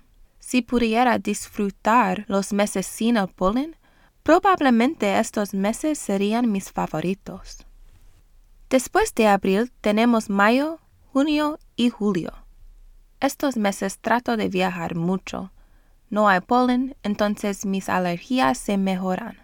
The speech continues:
Las temperaturas son muy altas, pero prefiero tener calor en vez del frío.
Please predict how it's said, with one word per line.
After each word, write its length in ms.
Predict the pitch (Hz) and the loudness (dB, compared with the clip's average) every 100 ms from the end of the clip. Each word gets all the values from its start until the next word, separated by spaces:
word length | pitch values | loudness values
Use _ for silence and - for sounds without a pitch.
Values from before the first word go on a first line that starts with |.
| _ - - - - - - - - | _ -20 -20 -20 -20 -20 -20 -18 -2
Las 220 | 233 - | 0 0
temperaturas 880 | 277 285 240 208 - 220 254 294 240 | -2 0 0 -2 -2 0 2 0 -4
son 280 | - 202 196 | -4 -2 0
muy 300 | 190 202 220 | 0 2 4
altas, 600 | 190 185 - 202 - - _ _ _ _ _ _ _ - | 2 0 -10 -12 -14 -20 _ _ _ _ _ _ _ 0
pero 440 | 311 269 240 262 - _ | 2 4 2 -2 -14 _
prefiero 500 | 233 226 240 277 320 | -2 -2 2 2 2
tener 380 | 254 208 196 196 | 0 -2 -2 -2
calor 420 | 180 175 190 233 | 0 2 4 2
en 160 | 190 175 | 2 0
vez 260 | 190 196 | -2 -2
del 180 | - 170 | -4 -4
frío. 460 | - - 175 147 | -4 -4 -4 -4